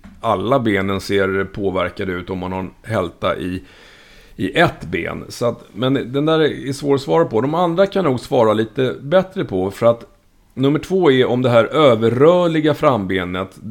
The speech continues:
Och när man har en skada på bicepssenan, då kan man alltså ha, normalt sett, om jag sträcker hundens framben bakåt, jag kan inte ha en rak armbågsled och sträcka benet bakåt, utan, eh,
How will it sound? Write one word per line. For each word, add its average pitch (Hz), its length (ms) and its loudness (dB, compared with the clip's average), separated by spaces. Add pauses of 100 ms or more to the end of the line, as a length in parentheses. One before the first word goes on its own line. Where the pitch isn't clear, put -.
Och 117 280 -2
när 98 340 -2
man 123 140 0
har 156 260 2
en 147 80 0
skada 120 260 -2
på 110 80 -6
bicepssenan, 113 800 -2
då 113 80 -4
kan 123 180 -2
man 113 120 0
alltså 101 240 -2
ha, 101 380 0 (600)
normalt 165 360 4
sett, - 300 0 (120)
om 113 180 -4
jag 110 100 -2
sträcker 104 460 0
hundens 98 360 -2
framben 98 540 -2
bakåt, 135 600 4 (240)
jag - 300 -2
kan 151 280 2
inte 113 280 -4
ha 101 300 2
en 101 140 0
rak 135 360 6
armbågsled 101 840 0 (100)
och - 240 -8 (100)
sträcka 98 480 -4
benet 92 300 -4
bakåt, 87 460 -6
utan, 95 360 -4 (520)
eh, 95 300 -2